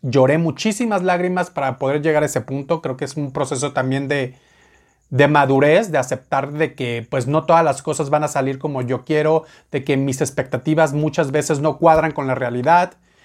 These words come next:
y que, pues, bueno, de que la otra persona tiene un libre albedrío y es de humanos cambiar de opinión.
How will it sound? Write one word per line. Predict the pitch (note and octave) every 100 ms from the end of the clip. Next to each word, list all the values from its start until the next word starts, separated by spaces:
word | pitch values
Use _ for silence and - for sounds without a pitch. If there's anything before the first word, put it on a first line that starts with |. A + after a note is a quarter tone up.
| _ _ _
y | D#3+ C3+ -
que, | C#3+ C#3 C#3 C3 - - _ _ _ _ _ - -
pues, | C#3+ A#2
bueno, | D3+ F#3
de | B2 A#2
que | B2
la | A#2+
otra | D#3+ -
persona | B2 C#3
tiene | D3 D3+
un | D#3
libre | D#3+ D#3
albedrío | D#3 D#3+ G3 A#3 F#3 D3+ G3+ _ _ _ _ _ _ _ _ _ _ _ _ _ _ _ -
y | G#3 G3
es | D#3
de | E3+
humanos | D3 B2 C3+
cambiar | C#3 C3 A#2
de | A2+
opinión. | A#2+ F#3 B3+ - -